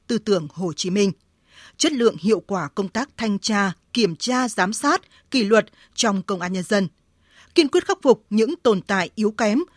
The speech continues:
đấu tranh chống chủ nghĩa cá nhân, xử lý nghiêm cán bộ, đảng viên công an tham nhũng, tiêu cực, suy thoái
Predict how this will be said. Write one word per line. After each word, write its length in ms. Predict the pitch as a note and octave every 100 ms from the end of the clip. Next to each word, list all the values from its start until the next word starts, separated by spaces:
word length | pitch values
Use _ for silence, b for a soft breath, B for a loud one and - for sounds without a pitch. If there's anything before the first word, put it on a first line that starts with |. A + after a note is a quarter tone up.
| b
đấu 220 | - A#3 D4
tranh 280 | D#4 D4+ C#4+ -
chống 280 | - - C4 -
chủ 140 | B3
nghĩa 160 | E3 F#3
cá 140 | F#3+
nhân, 300 | F3+ A#3 A3+ G#3+ b b b
xử 140 | -
lý 140 | B3 A3+
nghiêm 260 | D4 E4
cán 320 | D4+ A#3 G#3+ C#4+
bộ, 200 | A3+ -
đảng 300 | F#3 G#3+ E3+ D#3
viên 180 | A#3 A3
công 200 | A3 F#3+
an 140 | G3 -
tham 240 | - C4+ B3
nhũng, 240 | G#3+ C4+ F#4
tiêu 160 | - A3+
cực, 300 | G#3+ G3+ - b b
suy 180 | - E4
thoái 360 | D4+ G#3+ G3+